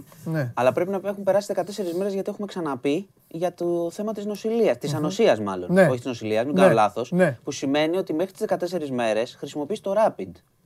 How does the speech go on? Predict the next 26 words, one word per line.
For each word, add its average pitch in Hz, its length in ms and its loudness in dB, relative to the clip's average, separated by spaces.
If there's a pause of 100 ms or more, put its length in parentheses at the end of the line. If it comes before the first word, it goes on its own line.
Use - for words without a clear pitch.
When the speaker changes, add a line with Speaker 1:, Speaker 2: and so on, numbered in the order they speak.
Speaker 1:
Οκ. 139 60 -6
Speaker 2:
Κάνεις 160 240 -2
τεστ. 135 340 2 (160)
Speaker 1:
Ναι. 120 280 -12 (140)
Speaker 2:
Έτσι, 120 260 -8
Speaker 1:
Ναι, 117 60 -2
Speaker 2:
έχεις 143 160 -4
Speaker 1:
ναι. 123 60 -4
Speaker 2:
τεστ 123 320 2 (420)
για 110 140 -2
τους - 120 -14
χώρους. 90 460 -4 (480)
Γιατί 117 220 -2
σε 160 140 2
ισχύ, 147 320 2
ξαναλέω, 156 500 4
και 135 100 2
εμείς 151 220 6
που - 80 -4
έχουμε 160 200 0
κάνει, 135 280 2
δηλαδή, 120 240 4
αν 131 120 -2
πάμε 143 200 0
για 123 160 0
κλειστό 113 520 0